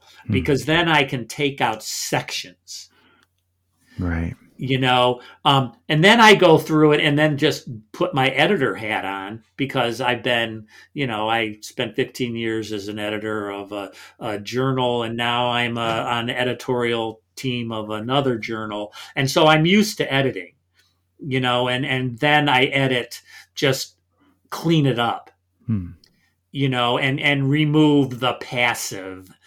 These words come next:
Speaker 2: and, you know, just
Speaker 1: Right.
Speaker 2: make it more crisp so that when a person reads it, you know, they'll wanna keep reading it. Um, so, yeah, so that's, like,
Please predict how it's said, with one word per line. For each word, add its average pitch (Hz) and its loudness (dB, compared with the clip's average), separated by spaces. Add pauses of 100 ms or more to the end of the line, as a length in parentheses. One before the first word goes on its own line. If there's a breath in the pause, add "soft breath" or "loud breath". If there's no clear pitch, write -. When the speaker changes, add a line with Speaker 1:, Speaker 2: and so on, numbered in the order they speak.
(380 loud breath)
Speaker 2:
and, 123 -4 (280)
you 165 -2
know, 123 4
just 156 0
Speaker 1:
Right. 143 -2
Speaker 2:
make 160 4
it 135 -2
more 143 0
crisp - -6 (720 soft breath)
so 160 2
that 139 4
when 135 2
a 120 0
person 151 0
reads 120 2
it, - -8 (640 loud breath)
you 139 0
know, 117 2
they'll 123 2
wanna 127 2
keep 131 -2
reading 120 0
it. 95 -14 (500)
Um, 110 -2 (600)
so, 123 2 (1400)
yeah, 160 -2 (260)
so - 0
that's, 165 2
like, 143 0